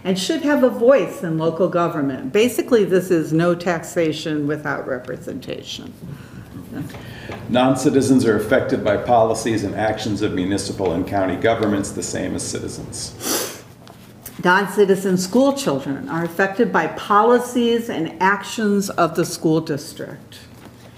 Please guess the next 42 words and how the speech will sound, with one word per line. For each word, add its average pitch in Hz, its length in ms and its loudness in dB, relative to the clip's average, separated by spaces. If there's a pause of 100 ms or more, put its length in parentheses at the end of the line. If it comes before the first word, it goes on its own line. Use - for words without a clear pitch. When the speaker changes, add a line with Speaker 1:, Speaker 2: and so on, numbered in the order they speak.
(600)
Speaker 2:
The 98 80 0
citizenship 117 680 2
process 101 520 2
is - 180 -4
costly, 135 520 2
takes 110 320 -2
many 117 260 0
years, 113 340 4
and 98 120 -4
has 98 180 0
an 95 60 0
application, 98 800 0 (340)
uh, 90 300 -2
backlog 101 540 2
of 90 160 0
over 90 200 0
fifteen 90 640 -4
months. - 480 -6 (340)
Speaker 1:
And 220 120 2
we 277 100 2
could 285 160 2
talk 208 380 0
more 170 240 -2
about 147 380 -4
that 156 340 -2
if 151 160 -8
you 143 80 -6
guys 143 240 -4
have 143 180 -8
questions 139 480 -8
about 123 300 -10
it. 127 180 -12 (640)
Um, 180 320 2
our 202 160 8
local 254 460 8
economies 208 720 2
depend 269 560 6
on 151 300 2
immigrant 247 680 6
and 180 180 2
refugee 190 600 2
labor, 175 640 4